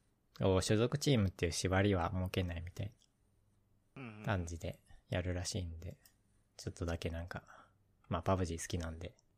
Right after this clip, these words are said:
Speaker 1: パブジーコミュニティちょっと応援したいなっていう気持ちはあるのでね、告知をしておきます。九月末からやるらしいんで。はい。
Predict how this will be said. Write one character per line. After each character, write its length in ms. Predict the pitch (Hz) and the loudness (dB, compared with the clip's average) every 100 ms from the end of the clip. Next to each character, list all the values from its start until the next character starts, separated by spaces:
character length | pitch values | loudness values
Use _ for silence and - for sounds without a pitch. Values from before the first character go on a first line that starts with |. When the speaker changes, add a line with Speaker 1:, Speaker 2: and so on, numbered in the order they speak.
| _ | _
Speaker 1:
パ 100 | 92 | -2
ブ 100 | 87 | 0
ジ 120 | 90 | 0
ー 40 | |
コ 120 | - 92 | 0 0
ミ 120 | 90 | 0
ュ 20 | |
ニ 40 | |
テ 120 | - 85 | -2 -6
ィ 80 | |
ち 100 | - | -4
ょ 40 | 90 | -8
っ 20 | - | -6
と 140 | - - _ _ _ _ _ _ | -10 -10 _ _ _ _ _ _
応 120 | 92 | 0
援 140 | 90 87 | 0 0
し 60 | |
た 120 | - 87 | 0 0
い 40 | |
な 100 | 80 | -2
っ 40 | 80 | -8
て 160 | - | -8
い 80 | 82 | -8
う 40 | 82 | -8
気 160 | - | -6
持 100 | 85 | -6
ち 180 | 80 - | -4 -4
は 140 | 85 - - _ _ _ _ - | -4 -8 -18 _ _ _ _ -2
あ 120 | 90 | 0
る 100 | 82 | -2
の 100 | 82 | -4
で 140 | 87 | -6
ね、 240 | 85 95 - _ _ _ _ - | -6 -8 -10 _ _ _ _ -16
告 260 | - 87 87 | -4 -2 -2
知 160 | - 82 | -4 -4
を 80 | 80 | -4
し 60 | |
て 120 | - | -4
お 60 | 82 | -6
き 140 | - | -6
ま 120 | 85 82 | -10 -10
す。 280 | - - - _ _ _ _ _ | -12 -16 -20 _ _ _ _ _
九 140 | - | -2
月 200 | 104 113 | 0 0
末 100 | 98 98 101 - | 0 -2 -2 -4
か 140 | 87 | -8
ら 80 | - - - _ | -8 -14 -18 _
や 100 | 90 | -2
る 80 | 85 | -2
ら 100 | 85 | -4
し 120 | - | -4
い 40 | |
ん 100 | 87 | -6
で。 140 | 85 120 _ _ _ _ _ _ | -10 -14 _ _ _ _ _ _
は 80 | 92 | -4
い。 140 | - | -4